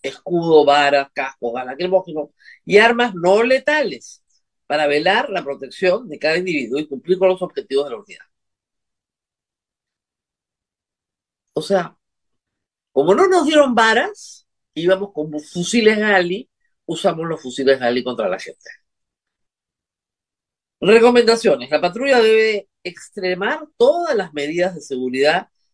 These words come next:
durante el desplazamiento, así como también emplear un correc-, una correcta disciplina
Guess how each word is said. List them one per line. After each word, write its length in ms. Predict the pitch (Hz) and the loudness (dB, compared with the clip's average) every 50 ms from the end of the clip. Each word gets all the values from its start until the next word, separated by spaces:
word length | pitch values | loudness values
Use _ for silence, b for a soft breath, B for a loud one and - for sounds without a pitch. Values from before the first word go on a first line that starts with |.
| _ _ | _ _
durante 560 | _ - 156 170 175 214 247 277 302 294 - 294 | _ -4 0 2 2 2 2 0 -4 -6 -6 -4
el 80 | 269 | -4
desplazamiento, 840 | 220 214 - - 151 - - 139 127 160 160 156 139 143 - - 233 | -4 -6 -8 -10 -12 -10 -8 -6 -4 -2 -2 -2 -4 -2 0 0 0
así 180 | 190 185 - 185 | 2 0 -4 -6
como 240 | 220 247 247 247 | -6 -6 -8 -4
también 480 | 240 185 151 143 156 165 175 190 214 - b b b b b b b _ | -2 -4 -2 -2 -2 -2 -2 -2 -4 -8 b b b b b b b _
emplear 440 | - 202 226 247 277 285 285 294 302 | -4 -4 -4 0 2 4 4 4 2
un 140 | 302 294 254 | 2 -2 -2
correc-, 500 | - 262 247 262 302 349 381 381 - _ | 0 0 0 0 -2 -4 -6 -6 -8 _
una 180 | - 208 254 254 | -6 -6 -6 -2
correcta 560 | - 214 208 196 277 359 359 - - - 330 320 | 0 0 0 2 0 -2 -4 -4 -4 -4 -2 -2
disciplina 960 | 277 220 - - - 302 - - 294 349 359 339 277 247 233 247 - - | -2 -4 -6 -8 -10 -12 -8 -2 0 2 2 2 2 0 0 0 0 -6